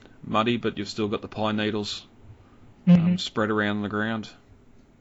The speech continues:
Speaker 1: Um, that's just about it for sixty. Anything else, Dave, you wanna add before we get out of here for the week?
Speaker 2: Um, gonna, again, gonna talk about the set.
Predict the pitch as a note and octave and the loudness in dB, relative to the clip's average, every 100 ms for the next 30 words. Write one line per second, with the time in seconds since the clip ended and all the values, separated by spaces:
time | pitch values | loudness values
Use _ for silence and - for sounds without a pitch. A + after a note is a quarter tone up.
0 | - - - _ - - - - - - | -20 -20 -20 _ -20 -20 -20 -20 -20 -20
1 | - - _ - C3 - - - - A#2+ | -20 -20 _ -20 -20 -20 -20 -20 -10 -6
2 | A#2 A#2 A2+ - - - - - - - | -4 -6 -8 -16 -20 -20 -20 -20 -20 -20
3 | - - - - - - - C3+ B2 A#2+ | -20 -20 -20 -20 -20 -20 -4 -2 -2 -6
4 | - - G#2 C3+ - - A#2 G#2+ - C#3 | -6 -4 -2 -2 -6 -8 -6 -4 -6 -8
5 | - A2 A2+ - A#2 B2+ C3 A#2+ A2+ A#2 | -4 -2 -2 -4 -6 -4 -2 -2 -2 -2
6 | A#2+ C#3+ A2+ A2+ A2+ A2 A2+ C#3+ D3 B2+ | -2 -2 -6 -8 -6 -2 -2 -2 -4 -4
7 | G#2+ G2+ - - - - - - - - | -4 -4 -10 -20 -20 -20 -20 -20 -20 -20
8 | - - F3+ F3+ F3+ F3 D#3 - - - | -6 0 2 2 -2 -4 -6 -12 -20 -20
9 | - F#3 F#3 F3+ F3+ F3+ F3 F#3+ G3 F#3+ | -4 2 4 2 -2 -4 2 4 6 6
10 | F#3 F#3 F3+ F3+ E3+ E3 - E3+ E3+ - | 4 4 2 0 -2 -4 -2 0 0 -4